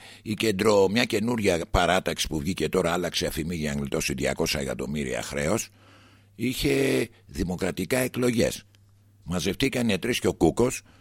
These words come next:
κάναν τα πλάνα πλαϊνά για να φαίνονται πολλοί και πληρώσανε και από τρία ευρώ ο καθένας.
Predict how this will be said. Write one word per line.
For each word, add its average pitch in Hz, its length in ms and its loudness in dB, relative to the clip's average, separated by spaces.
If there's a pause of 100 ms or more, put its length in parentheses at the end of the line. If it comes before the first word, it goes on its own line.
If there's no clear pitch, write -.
(240)
κάναν 113 300 0
τα 92 160 -2
πλάνα 104 320 -2
πλαϊνά 85 460 0
για 76 160 0
να 69 100 -4
φαίνονται 78 340 0
πολλοί 85 480 0 (500)
και 113 160 0
πληρώσανε 135 520 2
και 131 120 0
από 120 180 2
τρία 139 260 4
ευρώ 135 180 6
ο 143 60 6
καθένας. 123 640 0